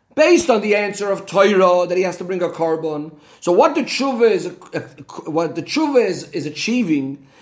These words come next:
is that when the Yid does tshuva, those aveiros that he did intentionally are now going to be counted as if he did them only b'shoigeg. Not that it's forgiven completely. And this is why Torah says, "Let him bring a carbon asham." So now, since these aveiros were counted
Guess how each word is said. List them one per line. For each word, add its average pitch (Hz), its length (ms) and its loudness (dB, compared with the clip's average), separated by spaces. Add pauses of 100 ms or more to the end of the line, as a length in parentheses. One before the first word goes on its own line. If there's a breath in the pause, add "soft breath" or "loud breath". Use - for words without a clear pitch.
(140)
is 180 100 -4
that 185 100 4
when 170 120 2
the 165 60 0
Yid 285 200 -2
does 220 180 2
tshuva, 220 460 -2
those 247 260 0
aveiros 214 520 -2
that 175 100 -4
he 151 60 -6
did 175 180 -6
intentionally 185 720 -4
are 156 60 -2
now 180 240 -2
going 180 240 -4
to 170 60 -10
be 170 120 -10
counted 214 480 -4
as 156 280 -2
if 254 200 0
he 196 100 -6
did 196 200 0
them 170 160 -4
only 202 320 2
b'shoigeg. 127 800 -8 (420 soft breath)
Not 262 340 2
that 233 100 0
it's - 140 -6
forgiven 175 460 -2
completely. 113 640 -12 (320 soft breath)
And 117 180 -12
this 240 200 0
is 214 100 -4
why 170 180 0
Torah 208 300 2
says, 208 240 0
"Let 185 160 2
him 165 140 0
bring 190 160 0
a 165 40 2
carbon 170 420 2
asham." 170 640 -2 (260 soft breath)
So - 120 -16
now, 175 380 0
since 233 340 -2
these 175 220 -6
aveiros 175 560 0
were 156 160 -8
counted 196 420 -4